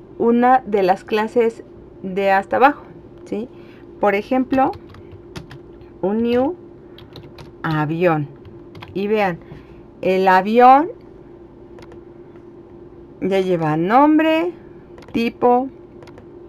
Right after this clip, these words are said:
y compañía, ¿ok? Entonces me voy aquí a principal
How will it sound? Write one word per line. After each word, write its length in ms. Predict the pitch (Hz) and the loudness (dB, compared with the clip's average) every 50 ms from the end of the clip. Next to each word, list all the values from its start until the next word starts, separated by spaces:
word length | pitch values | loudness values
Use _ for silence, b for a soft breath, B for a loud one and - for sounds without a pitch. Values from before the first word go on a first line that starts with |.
| - - - - - - | -20 -20 -20 -20 -10 -8
y 100 | - 170 | -6 -6
compañía, 720 | 147 - 190 180 170 165 175 165 165 165 160 147 139 131 - - - - - - | -2 0 0 0 0 2 0 0 2 0 -2 -4 -6 -8 -12 -18 -20 -20 -16 -14
¿ok? 180 | 175 170 - - | -12 -6 -4 -4
Entonces 680 | - 208 - - - - - - - - - - - | -4 -4 -6 -14 -20 -20 -20 -20 -20 -20 -12 -8 -4
me 80 | 180 180 | 0 2
voy 160 | 175 180 180 | 2 4 4
aquí 220 | 185 185 - - 196 | 4 2 2 0 -2
a 120 | 180 175 | -2 -2
principal 720 | - 170 175 175 - - 185 - 214 202 202 214 226 226 | -2 -6 -8 -8 -8 -10 -4 2 4 4 4 4 0 -4